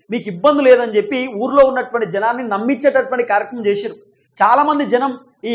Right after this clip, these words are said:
ఎమ్మెల్యేలు చెప్పినటువంటి మాటలు నమ్మి, కాంగ్రెస్ ప్రభుత్వం ఇచ్చినటువంటి ఆరు గ్యారెంటీలు,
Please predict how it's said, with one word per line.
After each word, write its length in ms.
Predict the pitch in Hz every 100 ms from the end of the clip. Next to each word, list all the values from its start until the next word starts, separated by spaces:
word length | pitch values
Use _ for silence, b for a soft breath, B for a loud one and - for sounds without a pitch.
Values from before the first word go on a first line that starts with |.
| 226
ఎమ్మెల్యేలు 340 | 240 269 269 233
చెప్పినటువంటి 500 | 240 247 196 233 202
మాటలు 260 | 190 240 214 185
నమ్మి, 200 | 214 330 - _ _ 180
కాంగ్రెస్ 340 | 233 269 277 -
ప్రభుత్వం 360 | 240 254 277 254
ఇచ్చినటువంటి 560 | 262 240 226 240 214 233 233 160 220
ఆరు 120 | 254 208
గ్యారెంటీలు, 540 | 226 233 202 226